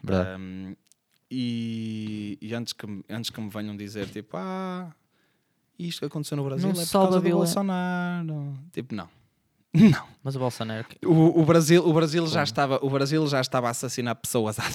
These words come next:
Speaker 2: décadas antes do Bolsonaro aparecer. Ahm,
Speaker 1: Espera aí, matarem-se todos nas favelas e
Speaker 2: É,
Speaker 1: matarem-se
Speaker 2: é
Speaker 1: agora
Speaker 2: isto.
Speaker 1: numa escola, é alguma, há grande diferença
Speaker 2: Não,
Speaker 1: nisso?
Speaker 2: a-, até porque estas merdas nas escolas, pá, não sei se era particularmente comum ou não, mas era, era
Speaker 1: Não,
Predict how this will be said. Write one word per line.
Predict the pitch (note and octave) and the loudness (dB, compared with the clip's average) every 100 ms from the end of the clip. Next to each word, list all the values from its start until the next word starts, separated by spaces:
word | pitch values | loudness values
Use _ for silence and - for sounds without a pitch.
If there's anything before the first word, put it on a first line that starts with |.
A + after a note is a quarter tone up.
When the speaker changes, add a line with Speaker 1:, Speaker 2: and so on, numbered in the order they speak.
| - | -4
Speaker 2:
décadas | A#2+ B2 C3 C3 D3 - - - | -2 0 -2 -2 -4 -6 -12 -8
antes | A#2+ A#2 | -4 -2
do | A2+ | -2
Bolsonaro | G#2+ A2 G2+ F#2 | -4 -4 -6 -6
aparecer. | F2+ - - _ - - _ - | -10 -10 -12 _ -20 -20 _ -6
Ahm, | A2+ G#2 G2+ | -2 0 0
Speaker 1:
Espera | G#2+ C#3+ | 0 -2
aí, | A2+ | -2
matarem-se | A#2+ C#3+ F3 D#3+ C#3+ | 0 2 2 0 2
todos | D#3 C3 B2+ | 2 2 0
nas | C#3 | 0
favelas | - B2 A2 G2 G2 - | 0 0 0 0 -4 -6
e | B2+ | 0
Speaker 2:
É, | C3+ | 4
Speaker 1:
matarem-se | B2+ C3+ C3+ B2+ - | 4 4 2 0 0
Speaker 2:
é | A#2+ | 2
Speaker 1:
agora | B2+ B2+ | 4 4
Speaker 2:
isto. | B2+ | 4
Speaker 1:
numa | B2+ | 2
escola, | - A2+ G#2 G2+ | 4 2 2 2
é | |
alguma, | A#2 A#2+ C3 B2+ | 0 0 0 0
há | B2+ | 0
grande | C3 C#3+ C3+ | 2 2 2
diferença | B2+ C3+ B2+ D3+ | 0 0 2 4
Speaker 2:
Não, | G#3+ | 6
Speaker 1:
nisso? | C3 | 6
Speaker 2:
a-, | C#3+ D3 | 4 2
até | D#3+ | 4
porque | D#3+ - | 2 2
estas | F3 E3 | 2 2
merdas | E3+ E3+ D#3+ | 2 2 2
nas | D3+ | 0
escolas, | - E3 D#3+ E3 | 0 0 0 -2
pá, | - C#3+ | -2 -2
não | B2+ C3+ | 0 0
sei | - D3 | 0 0
se | D3 | 0
era | C#3 | -2
particularmente | C3+ C#3+ C#3+ D3 C#3+ C3+ | -2 -4 0 0 0 -2
comum | C#3 C3 | -2 0
ou | C3 | 0
não, | B2+ C#3+ | 2 0
mas | D3 C#3 C3+ | 0 -2 0
era, | C3 | 0
era | C3 B2+ B2+ | 0 0 -2
Speaker 1:
Não, | - | 2